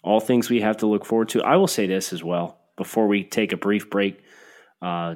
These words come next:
to, to introduce a new prospect that is definitely on my radar that needs to be on your radar as well. Um, the mentions are already getting insufferable this year. I don't know if it's just me. Is,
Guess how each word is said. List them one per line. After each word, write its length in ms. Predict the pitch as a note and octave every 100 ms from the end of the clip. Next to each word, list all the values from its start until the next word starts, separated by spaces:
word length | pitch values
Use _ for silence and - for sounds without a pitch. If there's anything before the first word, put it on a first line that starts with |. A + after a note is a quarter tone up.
| -
to, 180 | - G2
to 240 | - -
introduce 380 | B2+ A#2+ A#2+ -
a 60 | G#2
new 240 | G2+ D#3
prospect 840 | E3 C#3+ D#3+ - G2+ F2+ - - - _ _ _ _ -
that 180 | A2 G#2
is 160 | G2+ -
definitely 680 | G2+ C3 D3 C#3 A#2+ A2 -
on 240 | A#2 G#2+
my 100 | G2
radar 440 | F#2+ F#2+ F#2 F2+ E2+
that 220 | E2+ - - - -
needs 300 | F#2+ C#3+ -
to 60 |
be 100 | A2+ G#2+
on 140 | F2+
your 140 | A#2+
radar 340 | A2 E2+ D#2+ C2+
as 140 | -
well. 320 | A2+ F2+ E2 - _ _ _ _ -
Um, 500 | G2 F#2+ F2+ E2 D#2 _ _ _ _ _ _ _ _ _ _ _
the 180 | A2 A2+
mentions 500 | G#2+ A#2+ D#3 - A2+
are 140 | F#2 -
already 400 | A2+ A#2+ A2 F#2+
getting 220 | F#2 F2+
insufferable 640 | D#2+ - F2+ - - - G#1
this 180 | -
year. 160 | - - D#3 _ _ -
I 60 |
don't 80 | A2
know 60 | G#2
if 100 | F2+
it's 120 | -
just 220 | - -
me. 300 | G2 A2+ C#3
Is, 140 | -